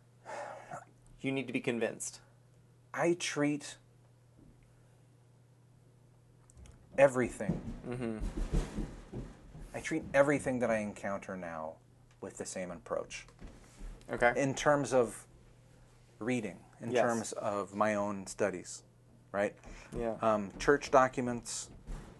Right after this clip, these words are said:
Speaker 2: these conversations about, about talks. I want to know what the citations are. I want to know what the evidence is. And I believe that the kids these days
Speaker 1: Yeah. <laughs>
Speaker 2: are getting the same kind of education.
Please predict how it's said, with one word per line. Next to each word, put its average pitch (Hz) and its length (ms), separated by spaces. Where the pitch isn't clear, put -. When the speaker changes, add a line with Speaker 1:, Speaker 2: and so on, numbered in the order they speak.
Speaker 2:
these 135 260
conversations 117 840
about, 104 340
about 101 460
talks. - 580
I 131 160
want 135 320
to 131 140
know 110 500
what 107 140
the 110 60
citations 147 680
are. 139 400
I 131 140
want 120 280
to 117 60
know 110 100
what 104 120
the 104 100
evidence 98 440
is. 95 360
And 156 120
I 185 80
believe 190 300
that 143 120
the - 60
kids 120 720
these 95 180
days 87 440
Speaker 1:
Yeah. - 200
<laughs> - 300
Speaker 2:
are 160 80
getting 139 240
the 135 60
same 120 240
kind 117 240
of 104 80
education. 110 500